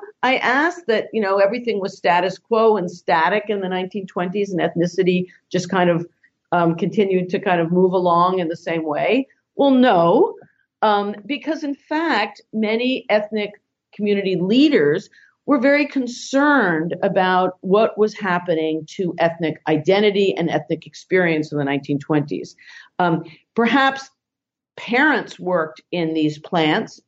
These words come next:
packing houses and steel mills, and were still speaking the languages of their home countries,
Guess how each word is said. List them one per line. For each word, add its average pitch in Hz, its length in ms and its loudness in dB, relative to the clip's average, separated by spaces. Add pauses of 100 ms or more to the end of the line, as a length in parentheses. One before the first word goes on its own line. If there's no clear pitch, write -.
(120)
packing 160 400 -6
houses 156 560 -6
and 147 100 -8
steel 175 320 -2
mills, 156 420 2
and 160 200 0
were 160 100 0
still 156 240 -2
speaking 165 640 -2 (300)
the 170 80 2
languages 175 560 2
of 151 120 0
their 156 400 0 (140)
home 202 320 -2
countries, 196 580 -6